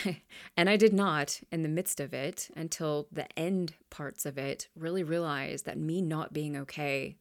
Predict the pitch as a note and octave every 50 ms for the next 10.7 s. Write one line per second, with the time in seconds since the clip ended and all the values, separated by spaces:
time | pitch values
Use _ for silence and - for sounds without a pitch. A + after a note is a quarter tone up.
0 | _ _ _ - E3 D#3 D#3 D#3 - C3+ C#3+ C#3+ - D#3 C#3+ C3+ - - - -
1 | _ _ _ _ _ _ _ _ _ _ _ _ - F3 - G3+ F#3 F3 A#3+ -
2 | - - C4+ C4+ B3 E3+ D#3 D3+ - E3 D#3 D3+ C#3 - - E3 D#3 D3 - D3+
3 | D#3 D3+ D3 D3 D3 - D3+ - - C#3+ C#3 C3+ - - C#3+ - - - C#3+ C#3
4 | C#3 - - D3+ E3 D#3+ D3 D#3+ F3+ F3+ F3+ E3+ D#3 - - D#3 D#3+ - - C#3+
5 | - D#3 D3 D3 D3 C#3+ C3+ - - C#3+ D3+ D#3 D#3 D3+ D3+ D3+ - - D3 D3
6 | D3 C#3 C#3 C#3+ - _ _ _ _ _ _ _ _ _ _ _ - _ _ _
7 | _ _ D#3 D#3 D3+ D3 D3 D3 - - D#3+ F3+ G3 - - E3+ E3 D#3 D3 C#3
8 | C#3 D#3 D3+ E3 - D#3+ D3+ D3 D3 D3 D3 D3 D3 - - D3+ D3 D3+ D3+ D3
9 | C#3+ C3+ C3+ - - - _ - D#3+ E3+ D#3 G#3 A3 G#3+ G#3+ - E3+ F3 F3 D#3
10 | D3+ C#3+ C#3 C#3 - - C#3+ D3+ D3+ D3 C#3+ C#3 C#3 D3